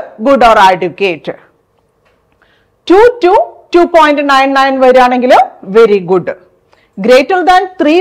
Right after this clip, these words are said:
വരെയാണെന്നുണ്ടെങ്കിൽ എക്സലന്റ്. അപ്പൊ ഇതിന്റെ answer എന്തായിരിക്കും? Option B ആണ്, എക്സലന്റ്. നമുക്ക് അടുത്ത ക്വസ്റ്റ്യനിലേക്ക് പോവാം. What among the following is not an objective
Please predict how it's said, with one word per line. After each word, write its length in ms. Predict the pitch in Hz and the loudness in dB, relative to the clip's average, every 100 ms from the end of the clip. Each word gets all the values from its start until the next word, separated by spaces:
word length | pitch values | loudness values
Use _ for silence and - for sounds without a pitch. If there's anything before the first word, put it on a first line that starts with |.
| 359 | 2
വരെയാണെന്നുണ്ടെങ്കിൽ 760 | 320 302 269 262 254 233 240 359 - - _ 196 | 2 0 0 -2 -2 -2 0 0 -2 -14 _ -8
എക്സലന്റ്. 560 | 185 - 165 165 160 - _ _ _ - | -6 -8 -6 -6 -8 -12 _ _ _ -8
അപ്പൊ 100 | 285 330 | -4 -2
ഇതിന്റെ 200 | 320 320 294 | 0 2 2
answer 240 | 294 311 | 0 0
എന്തായിരിക്കും? 540 | 285 285 277 285 277 269 277 _ _ _ - | 2 2 2 2 0 0 -6 _ _ _ -6
Option 260 | 185 240 233 208 | -4 -6 -6 -6
B 100 | 220 220 214 | -2 -2 0
ആണ്, 180 | 220 370 - _ _ 180 | 0 0 -4 _ _ -14
എക്സലന്റ്. 580 | - 175 147 156 143 - _ _ _ _ _ 370 | -10 -10 -8 -8 -8 -16 _ _ _ _ _ -2
നമുക്ക് 200 | 370 349 | 0 0
അടുത്ത 220 | 285 370 339 | 0 0 0
ക്വസ്റ്റ്യനിലേക്ക് 480 | - 247 214 190 175 | 0 -2 -2 -2 -6
പോവാം. 220 | 147 - - _ _ _ _ _ _ _ _ _ _ _ _ _ _ _ _ _ 269 | -8 -8 -14 _ _ _ _ _ _ _ _ _ _ _ _ _ _ _ _ _ -2
What 200 | 349 427 392 370 | 0 2 2 2
among 200 | 359 311 | 2 2
the 80 | 339 330 | 2 2
following 460 | 269 262 269 294 294 247 254 | 4 4 4 2 0 -4 -6
is 100 | - 240 | -4 0
not 240 | 269 339 - - 254 254 | 2 2 0 -4 -2 0
an 100 | 254 - 220 | -2 -2 -2
objective 640 | 190 180 240 240 294 339 | -2 -2 -4 -2 -2 -2